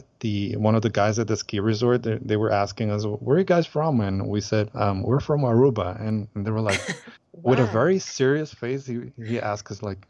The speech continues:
Speaker 1: "Are you guys crazy? Why do you come here?" <laughs>
Speaker 2: Yeah.
Speaker 1: And we're like, we're like, "I don't know. <laughs> We wanna,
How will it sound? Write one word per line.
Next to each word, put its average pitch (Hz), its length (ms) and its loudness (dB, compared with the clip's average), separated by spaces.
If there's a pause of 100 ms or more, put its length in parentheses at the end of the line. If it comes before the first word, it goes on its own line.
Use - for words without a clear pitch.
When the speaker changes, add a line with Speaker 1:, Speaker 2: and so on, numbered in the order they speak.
Speaker 1:
"Are 92 120 -4
you 123 80 -2
guys 175 200 -2
crazy? 113 480 0
Why 127 180 2
do 165 80 4
you 165 100 4
come 156 240 0
here?" 98 260 -2 (100)
<laughs> 98 60 2
Speaker 2:
Yeah. 247 340 8
Speaker 1:
And 117 140 2
we're - 80 10
like, 110 240 0 (320)
we're 156 240 4
like, 147 320 0 (220)
"I 156 160 0
don't 233 100 -2
know. 151 220 2
<laughs> 226 100 2
We 190 100 0
wanna, 147 340 -4